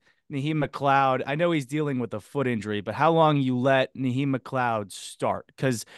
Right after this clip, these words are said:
we haven't seen a di-, we haven't seen a different iteration of the starting lineup yet. And whether or not,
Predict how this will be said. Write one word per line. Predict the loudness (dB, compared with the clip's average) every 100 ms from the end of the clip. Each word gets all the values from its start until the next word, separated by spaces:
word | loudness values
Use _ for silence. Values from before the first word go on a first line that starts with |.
| -6
we | 2
haven't | 4 4 4
seen | 4
a | 2
di-, | 2 2 2
we | 2 2
haven't | 2 2
seen | 0 -2
a | 0
different | -2 -2 -2 -4
iteration | -4 -4 -4 -6 -6 -8 -6
of | -6 -6
the |
starting | -2 2 4 6
lineup | 4 4 2 -2
yet. | -2 2 2 2 _ _ _ _
And | 0 2 4
whether | 4 6 4
or |
not, | 4 2 0